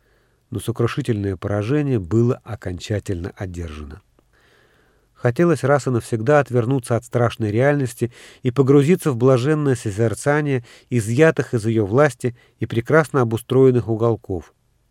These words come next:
ровных, чистых, мирных, как военные поселения – этот град-китиш александровских времён. И чем более грозные вести поступали отовсюду,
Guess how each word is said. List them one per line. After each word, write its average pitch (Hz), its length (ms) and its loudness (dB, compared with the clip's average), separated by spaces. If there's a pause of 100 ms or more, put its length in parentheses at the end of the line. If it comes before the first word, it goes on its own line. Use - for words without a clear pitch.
(160)
ровных, 131 520 0
чистых, - 460 -6
мирных, 131 360 0 (300)
как 151 180 0
военные 175 400 4
поселения – 107 720 -4 (520)
этот 117 280 0
град-китиш 120 640 0
александровских 92 760 -8
времён. 87 400 -8 (760)
И 117 140 -6
чем 110 260 -2
более 127 260 4
грозные 110 540 0
вести 123 300 -2
поступали 107 500 -4
отовсюду, 104 640 -2